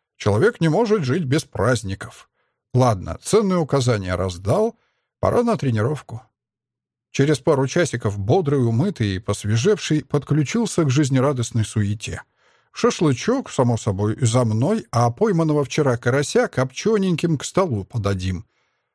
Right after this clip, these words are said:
Он, наверно, последний в этом году. Пруд уже сантиметровым слоем льда покрылся.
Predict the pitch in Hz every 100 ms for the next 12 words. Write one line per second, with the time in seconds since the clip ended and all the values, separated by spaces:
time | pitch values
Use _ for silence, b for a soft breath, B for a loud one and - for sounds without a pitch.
0 | _ - 175 226 185 147 175 160 156 147
1 | - 113 104 95 95 95 95 92 95 90
2 | 92 _ _ - 151 240 180 143 185 -
3 | 160 143 139 131 156 160 117 - 143 123
4 | 101 107 151 135 131 131 123 - 123